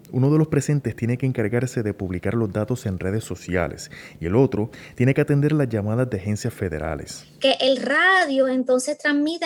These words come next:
Speaker 2: esa información al negociado de manejo de emergencia que queda en San Juan. Y eso es literalmente que uno siente hasta todo le tiembla. Si uno tenía cansancio, olvídate del cansancio, que el cansancio se fue.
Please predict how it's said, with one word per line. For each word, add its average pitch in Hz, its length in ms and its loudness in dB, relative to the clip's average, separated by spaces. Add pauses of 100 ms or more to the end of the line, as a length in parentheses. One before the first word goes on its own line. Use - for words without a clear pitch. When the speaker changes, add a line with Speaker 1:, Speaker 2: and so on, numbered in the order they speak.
(140)
Speaker 2:
esa 262 140 0
información 285 880 -2 (220)
al 254 180 2
negociado 240 560 -2
de 294 480 0
manejo 285 320 0
de 311 80 0
emergencia 311 500 -4
que 247 120 -4
queda 233 200 -2
en 294 120 0
San 226 260 -4
Juan. 214 400 -6 (280)
Y 269 220 4
eso 294 280 2
es 381 260 0
literalmente 302 680 0
que 269 60 -2
uno 269 220 0
siente 349 580 -4
hasta 262 240 -4
todo 247 240 0
le 285 120 4
tiembla. 233 420 -4 (480)
Si 294 480 -2
uno 277 240 2
tenía 453 220 4 (100)
cansancio, 415 560 0
olvídate 262 340 2
del 427 220 2
cansancio, 392 500 0
que 285 80 2
el 262 80 2
cansancio 254 480 -2
se 247 140 -2
fue. 208 260 -2